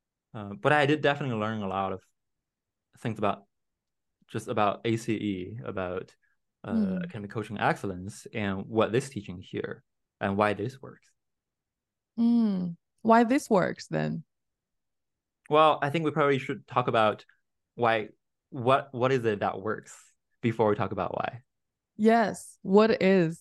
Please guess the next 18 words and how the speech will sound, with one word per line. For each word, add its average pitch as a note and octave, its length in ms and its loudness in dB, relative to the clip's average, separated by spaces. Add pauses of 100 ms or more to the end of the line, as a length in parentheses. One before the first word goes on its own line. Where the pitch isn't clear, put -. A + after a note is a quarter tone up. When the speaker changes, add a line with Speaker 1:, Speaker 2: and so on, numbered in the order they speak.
(140)
Speaker 1:
Yeah. - 80 -8
Speaker 2:
that D#3 180 2
works F#3 440 -2 (260)
for F#3 140 4
you? F3+ 440 0 (680)
Speaker 1:
Several A#3+ 300 6
things. A#2 600 -4 (340)
Maybe D#3 160 4
I C3+ 120 6
talk, C#3 160 -2
I B2+ 80 0
talk B2+ 160 -2
about A#2+ 120 0
the G2+ 60 0
experience G2+ 680 -6
first. - 520 -12 (520)
Speaker 2:
Mm-hmm. F#3 320 -4 (540)
Speaker 1:
Um, G2+ 500 -12